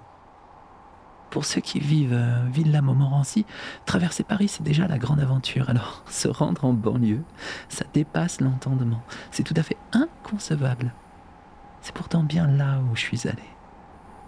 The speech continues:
Dans une maison squattée, où vit une des deux seules personnes qui m'ait tendu la main ces quelques dernières semaines. Livio.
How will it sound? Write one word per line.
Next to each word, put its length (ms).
Dans 120
une 280
maison 340
squattée, 600
où 80
vit 300
une 180
des 140
deux 220
seules 340
personnes 540
qui 120
m'ait 100
tendu 380
la 140
main 240
ces 160
quelques 340
dernières 380
semaines. 480
Livio. 460